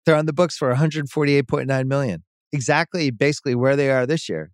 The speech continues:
They got Westbrook at forty-seven point one, LeBron at forty-four point seven, Davis at thirty-eight, Horton Tucker at ten point two, and then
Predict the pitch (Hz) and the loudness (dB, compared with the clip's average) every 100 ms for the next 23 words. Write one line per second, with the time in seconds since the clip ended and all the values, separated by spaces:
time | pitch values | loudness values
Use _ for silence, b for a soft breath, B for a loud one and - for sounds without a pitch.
0 | - 127 113 123 156 170 143 131 - 123 | -4 0 2 0 -2 -2 -4 -4 -4 -4
1 | 113 120 110 113 101 127 135 113 123 127 | -2 -4 0 -2 0 0 0 0 2 2
2 | 135 110 131 127 - 113 - 110 - 123 | 2 -2 -2 -2 -2 -4 -2 -6 -2 -2
3 | 120 98 123 127 139 101 - 127 113 113 | -2 0 0 0 -4 -8 -4 -2 0 0
4 | 117 113 _ _ _ _ _ _ _ - | 0 -4 _ _ _ _ _ _ _ 0
5 | 151 127 160 - 123 104 147 139 - 127 | 0 0 -4 0 -2 0 0 0 -2 -4
6 | - 147 131 117 117 107 | -2 0 2 2 0 -2